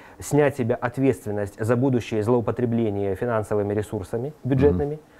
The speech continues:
Speaker 1: Под видом там войны, мобилизации и всего прочего, и сказать, что вы не виноваты. Нет, господа, виноваты.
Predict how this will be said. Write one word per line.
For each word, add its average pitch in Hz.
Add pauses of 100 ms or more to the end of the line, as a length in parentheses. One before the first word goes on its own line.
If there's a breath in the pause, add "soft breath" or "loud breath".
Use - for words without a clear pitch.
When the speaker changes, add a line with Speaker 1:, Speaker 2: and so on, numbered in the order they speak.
(160 loud breath)
Speaker 1:
Под 139
видом 131
там 127
войны, 127
мобилизации 123
и 117
всего 123
прочего, 131
и 139
сказать, 180
что 147
вы 151
не 156
виноваты. 123 (260 loud breath)
Нет, 156
господа, 110 (220 loud breath)
виноваты. 135